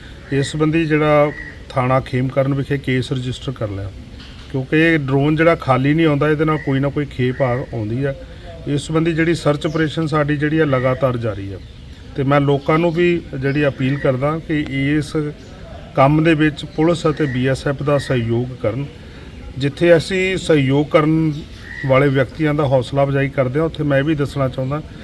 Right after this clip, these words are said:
ਕਿ ਪੰਜਾਬ ਪੁਲਿਸ ਵੱਲੋਂ ਦਸ ਲੱਖ ਦੇ ਕਰੀਬ ਜਿਹੜਾ ਇਨਾਮ ਹੈ ਇਨਫਰਮੇਸ਼ਨ ਦੇਣ ਵਾਲਿਆਂ ਨੂੰ ਦਿੱਤਾ ਜਾ ਚੁੱਕਾ ਹੈ ਤੇ ਜਿਹੜੇ ਹਜੇ ਕੁਝ ਕੁ ਵਿਅਕਤੀ ਜਿਹੜੇ ਰਹਿੰਦੇ ਆ,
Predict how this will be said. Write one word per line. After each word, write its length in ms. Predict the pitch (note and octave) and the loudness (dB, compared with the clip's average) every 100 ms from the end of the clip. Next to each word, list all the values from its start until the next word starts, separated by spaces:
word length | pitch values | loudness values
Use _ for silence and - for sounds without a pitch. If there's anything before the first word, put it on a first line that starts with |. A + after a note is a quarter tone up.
| - - - | -16 -16 -4
ਕਿ 80 | D3+ | -2
ਪੰਜਾਬ 480 | C3+ C#3+ C3+ C3+ C#3 | 2 2 6 6 6
ਪੁਲਿਸ 320 | D#3+ D#3 - | 2 0 0
ਵੱਲੋਂ 260 | D#3 E3 D#3+ | 0 2 2
ਦਸ 380 | B2+ C3 C#3 | 4 4 4
ਲੱਖ 260 | D#3 D#3+ - | 2 -2 0
ਦੇ 140 | D#3+ | 0
ਕਰੀਬ 440 | D3+ D3 C3 C3+ C3+ | 0 0 0 0 0
ਜਿਹੜਾ 260 | C#3 C#3+ | 2 4
ਇਨਾਮ 380 | C3+ B2 A#2 A#2+ | 6 4 2 2
ਹੈ 140 | A#2+ G2+ - - | 0 -2 -10 -12
ਇਨਫਰਮੇਸ਼ਨ 680 | C#3 B2+ A2+ C3 C3+ A#2+ C#3 | -4 -4 -2 -2 -2 -2 -2
ਦੇਣ 180 | B2+ B2 | 0 0
ਵਾਲਿਆਂ 220 | B2 C3 | 0 0
ਨੂੰ 140 | D3 C#3 | 0 -2
ਦਿੱਤਾ 280 | B2+ C3 | -2 -2
ਜਾ 160 | A#2+ G#2+ | 0 -2
ਚੁੱਕਾ 300 | G#2+ A2+ C3 | -4 -4 -2
ਹੈ 80 | C#3+ - - - - - - | -2 -6 -16 -14 -12 -14 -4
ਤੇ 100 | C#3+ | -2
ਜਿਹੜੇ 380 | C3 D3 D#3 E3 | 2 4 6 6
ਹਜੇ 260 | D#3 E3 E3 | 6 4 2
ਕੁਝ 240 | E3 D#3+ | 2 0
ਕੁ 160 | D#3+ D#3 | 0 0
ਵਿਅਕਤੀ 340 | C#3 - D#3+ | 0 0 0
ਜਿਹੜੇ 220 | D3+ D3+ | 4 4
ਰਹਿੰਦੇ 400 | C3+ C3 D3 D#3+ | 4 2 2 4
ਆ, 120 | D3+ | 2